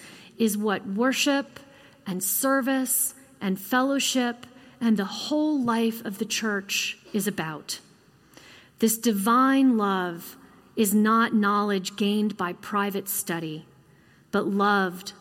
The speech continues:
learned through the fellowship of the church. In this community, we learn the love of Christ,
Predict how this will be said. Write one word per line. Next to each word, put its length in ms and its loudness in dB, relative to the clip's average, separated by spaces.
learned 420 2
through 140 -6
the 100 -6
fellowship 720 -4
of 140 -8
the 80 -6
church. 640 -8
In 180 6
this 320 2
community, 800 -2
we 160 2
learn 360 2
the 80 -6
love 340 -6
of 160 -14
Christ, 600 -8